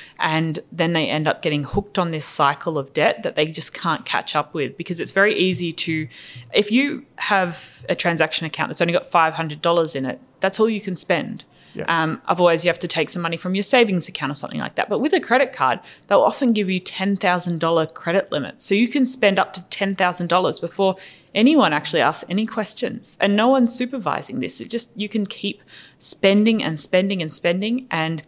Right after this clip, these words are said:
Speaker 1: you get up to ten thousand dollars, and there's no way you can pay that back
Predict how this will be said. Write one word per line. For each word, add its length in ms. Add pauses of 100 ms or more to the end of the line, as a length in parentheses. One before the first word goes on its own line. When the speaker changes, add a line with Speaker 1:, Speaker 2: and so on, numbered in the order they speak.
(360)
Speaker 1:
you 140
get 120
up 120
to 100
ten 220
thousand 260
dollars, 300
and 80
there's 160
no 180
way 320
you 80
can 220
pay 220
that 240
back 320